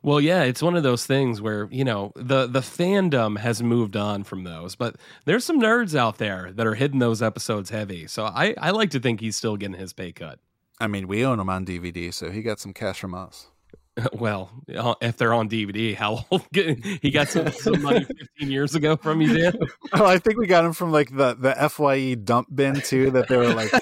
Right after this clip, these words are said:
Speaker 2: "Buy, buy two, get one free," or
Speaker 1: I was gonna
Speaker 2: something.
Speaker 1: say the Circuit City closing sale. It was like, "Oh, I guess we could, we can take these home now."
Speaker 2: Yeah.
Speaker 1: We've gotta talk about the Crypt Keeper segment, and here he's just,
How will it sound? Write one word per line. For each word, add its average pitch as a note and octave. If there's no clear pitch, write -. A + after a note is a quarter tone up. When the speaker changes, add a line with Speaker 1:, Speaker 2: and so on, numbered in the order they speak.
Speaker 2:
"Buy, -
buy D3
two, D3+
get D3
one C3+
free," C3
or C3
Speaker 1:
I -
was -
gonna F#3+
Speaker 2:
something. F#3+
Speaker 1:
say -
the E3
Circuit D#3
City C#3+
closing C3+
sale. C3+
It C3+
was C#3
like, D3
"Oh, A3
I C3
guess C#3+
we D#3
could, C3+
we B2+
can A#2+
take C#3+
these C#3
home A2
now." G#2+
Speaker 2:
Yeah. A2
Speaker 1:
We've B2+
gotta D3
talk D3
about B2
the B2+
Crypt -
Keeper D3
segment, A#2+
and C3+
here E3
he's G3
just, -